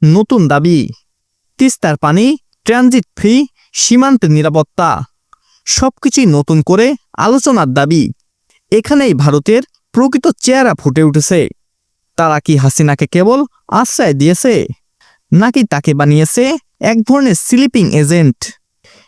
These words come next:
এবার আসি সবচেয়ে চাঞ্চল্য তথ্যের দিকে। সম্প্রতি দৈনিক আমাদের দেশ এমন এক খবর ফাঁস করেছে, যা পুরো দেশকে নড়া দিয়েছে। অভিযোগ উঠেছে,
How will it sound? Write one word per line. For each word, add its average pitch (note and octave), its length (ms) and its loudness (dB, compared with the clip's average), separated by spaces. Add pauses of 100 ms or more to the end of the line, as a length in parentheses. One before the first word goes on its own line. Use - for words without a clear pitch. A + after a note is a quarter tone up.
(120)
এবার A#3+ 320 0
আসি B3 400 0 (100)
সবচেয়ে - 500 -2 (100)
চাঞ্চল্য B3+ 500 0
তথ্যের D3+ 460 -4
দিকে। D#3 360 -2 (800)
সম্প্রতি C4 580 0
দৈনিক D#3+ 420 2 (120)
আমাদের A#3+ 400 0
দেশ F#3 420 0 (320)
এমন C4 300 2
এক A#3+ 120 -2 (120)
খবর B3 400 -2
ফাঁস C#3+ 200 -4
করেছে, B3+ 500 -2 (540)
যা B3 240 0 (100)
পুরো C4 200 0
দেশকে B3 520 -2 (200)
নড়া G3+ 300 2
দিয়েছে। D3+ 520 0 (580)
অভিযোগ G#3+ 460 0
উঠেছে, D#3+ 460 0